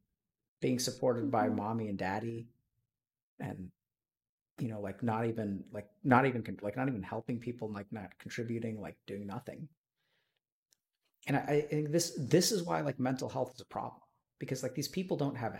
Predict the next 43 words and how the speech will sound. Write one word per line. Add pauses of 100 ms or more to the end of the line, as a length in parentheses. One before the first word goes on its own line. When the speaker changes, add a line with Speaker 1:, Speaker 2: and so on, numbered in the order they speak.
(120)
Speaker 1:
like,
these
people,
th-,
th-,
their
hatred
doesn't
come
from
evil, (1080)
right?
It's
like
the
Hydra.
Like,
the
Hydra
acts,
like,
depending
on
how
you (160)
treat
it. (1040)
I
think
the
crazy
thing
is
that
I,
I
think
those
people
are,
like,
they're
hurting.